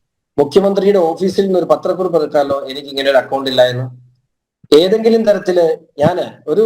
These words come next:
ഒരു സ്ത്രീ, വീണ ഒരു സ്ത്രീ കൂടെയാണ്. അപ്പൊ ആ, ആ സ്ത്രീക്ക്, ആ, ആ പുള്ളിക്കാരത്തേക്ക് എനിക്കെതിരെ ഒരു ഡിഫമേഷൻ കേസ് കൊടുക്കാം.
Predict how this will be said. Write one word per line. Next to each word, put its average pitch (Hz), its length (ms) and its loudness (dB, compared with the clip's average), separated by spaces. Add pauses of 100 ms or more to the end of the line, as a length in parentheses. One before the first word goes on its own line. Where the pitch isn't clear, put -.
(100)
ഒരു 208 140 0
സ്ത്രീ, 214 320 0
വീണ 185 260 0
ഒരു 208 160 4
സ്ത്രീ 196 260 0
കൂടെയാണ്. 180 260 0 (640)
അപ്പൊ 180 140 2
ആ, 196 140 4
ആ 208 600 -2
സ്ത്രീക്ക്, 196 420 -2
ആ, 170 300 4
ആ - 20 2
പുള്ളിക്കാരത്തേക്ക് 170 760 -2 (720)
എനിക്കെതിരെ 185 680 0
ഒരു 156 100 2
ഡിഫമേഷൻ 196 580 0
കേസ് 175 240 -2
കൊടുക്കാം. - 560 -4